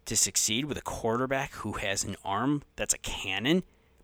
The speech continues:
who has no problem throwing fifty yards downfield without breaking a sweat, it's exciting. It's real exciting. You take a cornerback who's an all-pro, and you throw him in the number two spot potentially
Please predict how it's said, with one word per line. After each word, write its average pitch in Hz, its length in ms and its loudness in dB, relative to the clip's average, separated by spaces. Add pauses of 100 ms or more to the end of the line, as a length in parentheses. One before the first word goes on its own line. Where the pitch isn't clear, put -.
(320)
who 147 140 6
has 120 280 2
no 123 280 6
problem 131 600 2
throwing 139 560 0
fifty 131 380 -2
yards 123 340 2
downfield 113 640 0 (180)
without 110 280 4
breaking 101 360 -2
a 85 40 -2
sweat, 98 480 2 (760)
it's 131 220 4
exciting. 73 480 0 (680)
It's - 200 2
real 92 360 0
exciting. 65 440 -2 (240)
You 117 120 -4
take 156 240 2
a 104 40 -4
cornerback 127 540 6
who's 98 200 -2
an 98 60 -2
all-pro, 92 540 0 (240)
and 107 140 2
you 120 100 4
throw 123 220 4
him 120 100 4
in 113 160 2
the 95 60 -2
number 101 200 -4
two 98 220 -6
spot - 380 2
potentially 147 640 0